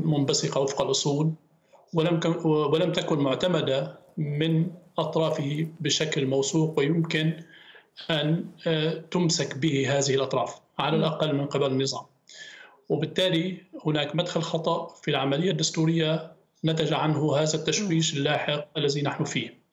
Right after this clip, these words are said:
Speaker 2: مم.
Speaker 1: آه، بداية
Speaker 2: هل، هل تعتقد
Speaker 1: تكون
Speaker 2: أن ما حدث أستاذ عيسى هو اختزال لعملية الحل السياسي، أم أنها نقطة بداية؟ يعني هكذا، آه، جرى الت-،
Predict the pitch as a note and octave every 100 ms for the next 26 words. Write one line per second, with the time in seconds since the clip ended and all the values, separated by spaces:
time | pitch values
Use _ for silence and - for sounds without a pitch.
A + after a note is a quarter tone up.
0 | - G3 F3 - - - _ _ E3+ D#3
1 | D3 D#3+ D#3 G3+ G3 - E3 G#3 C#4 F4+
2 | A4+ A4 A#4 F#4 D4 D4 C4 B3+ D4+ D#4+
3 | C#4+ - C4 C4+ G3 G#3+ C#4+ C#4+ C4 A#3+
4 | B3 - A#3 B3 E4 G#4+ D#4 A#3+ G#3 A#3
5 | A#3+ C4+ B3+ A3 C4 C4 A3+ - A3+ B3
6 | B3+ D4+ D4+ E4 F4 E4+ E4+ F#4 - F4
7 | C4+ E4+ D4 A#3 G#3+ A#3 C#4+ - - -
8 | _ _ - G#3+ G3+ G3 G#3+ G#3+ - -
9 | B3 E4 D#4 D4 C4+ C4+ C4 - A#3+ A#3+
10 | A3+ A#3 - A3+ D4 B3 A#3+ A#3+